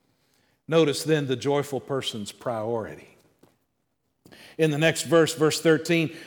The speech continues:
"So that it has become known throughout the whole imperial guard and to all the rest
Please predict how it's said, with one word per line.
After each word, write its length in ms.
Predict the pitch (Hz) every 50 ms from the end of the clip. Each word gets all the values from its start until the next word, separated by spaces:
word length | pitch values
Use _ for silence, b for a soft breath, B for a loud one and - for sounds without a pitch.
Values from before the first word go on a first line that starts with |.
| B
"So 240 | B - 208 208 202
that 180 | 190 202 190 175
it 200 | 190 196 185 165
has 280 | 170 180 180 180 160
become 540 | 127 143 170 160 165 - 180 175 170 160 156
known 340 | 165 170 180 185 190 190 175
throughout 500 | 185 - 170 165 165 160 165 170 170 -
the 180 | 156 135 120 117
whole 320 | 143 170 180 180 180 175
imperial 600 | 165 151 - - 175 170 165 170 160 156 151 147
guard 600 | 127 123 135 131 127 120 101 90 87 85 - - - _ _ _ _ _ _ _ _ _ _ _ _ _ _ _ _ _ _ _ _ _ _ _ b b b b b b b b
and 200 | 156 160 156 -
to 160 | 165 160 147
all 320 | 151 175 185 214 226 220
the 100 | 202 208
rest 760 | 190 190 185 190 185 156 - - - - - - - - -